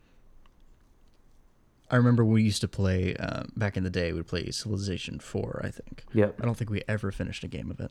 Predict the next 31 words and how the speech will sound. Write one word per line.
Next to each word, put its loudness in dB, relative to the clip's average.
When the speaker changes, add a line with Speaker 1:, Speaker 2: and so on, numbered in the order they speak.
Speaker 2:
Yeah, 6
I 4
mean, -2
it -4
was -4
tough. -2
It -8
was -8
very -2
long. -6
<laughs> -18
Speaker 1:
Yeah, 2
I -4
don't 0
know 4
how 0
long 0
of -2
a 0
game -4
Civilization -2
is -2
supposed -6
to 0
be, -2
but 2
I, -2
I 0
have 4
Civilization 2
five. -2